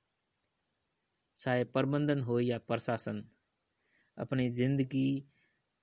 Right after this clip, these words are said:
भावार्थ स्वरूप कहें तो प का प्रबंधक खुद प परमेश्वर ही है। मनुष्य महज एक कठपुतली है। हर एक प्रयास प परमेश्वर की याद से शुरू करेंगे तो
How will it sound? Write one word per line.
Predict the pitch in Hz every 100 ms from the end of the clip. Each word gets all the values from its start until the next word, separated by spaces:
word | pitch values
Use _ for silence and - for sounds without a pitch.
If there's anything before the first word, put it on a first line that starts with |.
| _ -
भावार्थ | 107 104 113 131 156 160
स्वरूप | 143 127 127 135 135
कहें | - 127 127 131
तो | 127
प | - 131 127
का | 131
प्रबंधक | 123 123 120 123 123 120 -
खुद | - 147 135 _ 131
प | 127 -
परमेश्वर | 123 117 117 117 123 117
ही | 123
है। | 101 95 - _ _ _ _ _ _ _ _ _ -
मनुष्य | 123 135 131 131 123 -
महज | 117 127 131 127
एक | 117 -
कठपुतली | 120 - - - 127 101
है। | 98 104 - _ _ _ _ _ _ -
हर | 117
एक | 143 160
प्रयास | - 135 135 131 127 -
प | 143 143 -
परमेश्वर | 131 135 127 135
की | 127 127 120
याद | 120 127
से | 127 - 117
शुरू | - 123
करेंगे | 123 120 123 120 120
तो | 117 135